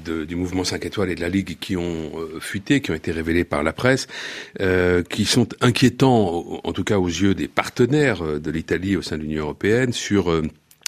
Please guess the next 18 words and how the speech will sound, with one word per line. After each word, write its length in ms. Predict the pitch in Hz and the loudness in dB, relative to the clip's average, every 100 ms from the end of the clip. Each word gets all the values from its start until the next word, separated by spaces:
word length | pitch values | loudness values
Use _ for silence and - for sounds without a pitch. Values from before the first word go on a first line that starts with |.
| - - | -8 -2
la 100 | 82 | 2
dette. 280 | 101 113 78 | 2 2 0
On 80 | 65 _ _ | -6 _ _
parlait 300 | 71 76 85 | -8 -4 -4
d'une, 260 | 78 73 71 - - - - 80 | -4 -6 -8 -10 -12 -12 -12 -8
euh, 100 | 76 | -2
demande 320 | 90 98 92 | 2 4 2
de 60 | |
remise 380 | 76 110 107 98 | 2 2 4 4
de 80 | 104 | 2
dette 220 | 98 95 | 2 2
de 60 | 113 | 0
deux 160 | 98 | 0
cent 200 | 98 101 | 0 -2
cinquante 440 | 90 87 - 80 - | -2 -4 -6 -8 -6
milliards, 540 | 85 82 82 78 65 | -4 -2 -2 -4 -6
euh, 120 | 62 | -8
d'euros, 440 | 62 82 101 127 | -6 -2 2 4